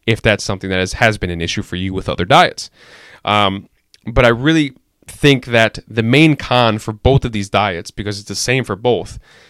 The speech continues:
is the fact that it is a scale, right? The scale tips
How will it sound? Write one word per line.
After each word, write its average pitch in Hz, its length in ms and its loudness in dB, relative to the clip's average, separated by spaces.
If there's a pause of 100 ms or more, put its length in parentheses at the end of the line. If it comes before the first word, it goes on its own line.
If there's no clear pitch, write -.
(360)
is 123 260 0
the 113 100 -4
fact 101 380 0 (140)
that 113 160 2
it 104 100 2
is 104 160 -2 (140)
a 92 100 -6
scale, 80 540 -10
right? 113 280 0 (180)
The 107 60 -8
scale 139 300 0
tips - 460 -2